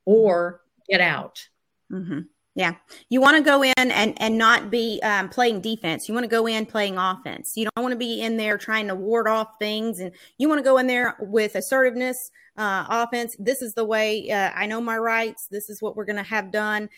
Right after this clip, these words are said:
Speaker 2: And if they aren't, aren't willing to work with you, that's when, you know, maybe we need to go play this game somewhere else."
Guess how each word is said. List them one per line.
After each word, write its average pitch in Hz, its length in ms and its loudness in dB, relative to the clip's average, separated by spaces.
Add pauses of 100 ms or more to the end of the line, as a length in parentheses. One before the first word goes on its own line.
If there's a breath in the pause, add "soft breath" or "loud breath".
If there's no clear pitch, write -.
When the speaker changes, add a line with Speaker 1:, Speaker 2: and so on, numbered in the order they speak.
(160 soft breath)
Speaker 2:
And 208 160 -4
if 202 160 -6
they 208 220 4
aren't, 269 180 0 (100)
aren't 220 200 -2
willing 220 260 0
to 214 140 -4
work 214 200 -2
with 208 200 -4
you, 214 100 -6
that's 202 340 -2
when, 196 320 -8
you 202 140 -8
know, 180 220 -6 (180)
maybe 196 340 -6
we 202 120 -8
need 196 180 -10
to 202 80 -10
go 180 260 -4 (320 soft breath)
play 208 160 0
this 202 180 0
game 202 200 0
somewhere 185 380 0
else." - 240 0